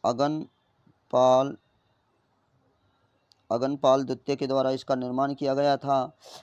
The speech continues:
अगनपाल को हम सूरजमल, सूरजमल के नाम से भी इसे जाना जाता है, अगनपाल को इसलिए। और इसकी जो आकृति है सूर्य की तरह आकृति है सूरज कुंड, कुंड की,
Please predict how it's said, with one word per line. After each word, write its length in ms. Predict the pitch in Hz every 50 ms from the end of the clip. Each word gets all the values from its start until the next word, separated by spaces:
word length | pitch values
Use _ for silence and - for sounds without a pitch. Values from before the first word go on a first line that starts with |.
| _ - 135
अगनपाल 480 | 131 143 151 156 147 156 147 151 160
को 240 | - - 151 151 143
हम 260 | 139 139 143 143 139 131
सूरजमल, 720 | - - 147 143 143 151 147 139 147 147 147 151 156 151 - - _ _ _ _ -
सूरजमल 1200 | - - 147 143 147 151 156 147 131 139 135 139 - - _ _ _ _ _ - 123 131 139 147 147
के 140 | - 156
नाम 260 | 143 143 139 139 139 135
से 160 | - 143 135
भी 140 | 131 139 131
इसे 320 | 123 - 143 147 151 - _ _ _ _ _ - 117
जाना 360 | 113 127 131 127 131 143 143
जाता 360 | 123 127 120 117 - 127 127
है, 380 | 127 131 143 143 131 127 165 - _ _ _ _ _ _ -
अगनपाल 500 | 120 123 131 135 131 - 131 139 135 127
को 300 | - 143 139 135 - - -
इसलिए। 560 | 135 - - 143 147 151 156 156 151 151 - _ _ _ _ -
और 240 | 127 143 151 160 165
इसकी 340 | 127 147 143 - - 165 156
जो 140 | 156 160 -
आकृति 540 | - 117 135 135 - 151 143 139 156 156
है 180 | 151 151 147 151
सूर्य 400 | - - 151 147 143 151 160 160
की 160 | 156 - 151
तरह 280 | - - 139 135 143 139 117
आकृति 420 | 127 131 - 143 131 - - 147
है 320 | 143 139 135 135 139 139
सूरज 440 | 131 - - 147 143 143 147 135 -
कुंड, 340 | - 143 139 143 139 - - -
कुंड 260 | - 143 143 147 151
की, 300 | 143 - 147 139 139 143